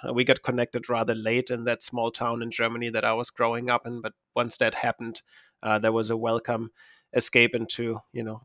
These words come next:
precursor of the metaverse. M-, might forever be a precursor of the metaverse. Um, but Diablo two was my game of choice, and, um, yeah, played that probably for six, seven years, five hours a day.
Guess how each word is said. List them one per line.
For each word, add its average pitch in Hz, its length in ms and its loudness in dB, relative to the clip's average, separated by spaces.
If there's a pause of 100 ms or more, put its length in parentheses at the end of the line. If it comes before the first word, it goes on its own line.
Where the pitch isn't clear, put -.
precursor 120 580 0
of 113 140 0
the 120 80 -8
metaverse. 113 600 -6 (280)
M-, 123 220 -2
might 123 240 4
forever 113 400 -2
be 107 160 -4
a 107 40 0
precursor 117 680 -8 (180)
of - 160 -18
the 113 60 -8
metaverse. 113 600 -6
Um, 117 420 4 (480)
but 120 220 10
Diablo 127 360 10
two 139 180 0
was 127 240 4
my 117 160 4
game 120 240 2
of 113 140 -4
choice, 113 480 2
and, 110 500 -2 (100)
um, 107 380 -2
yeah, 117 180 4
played 113 420 -4
that 107 340 0 (180)
probably 110 540 -2
for 107 320 -4
six, - 340 -4
seven 107 260 -4
years, 107 480 -4
five 107 320 2
hours 104 320 0
a 104 60 -12
day. 107 340 0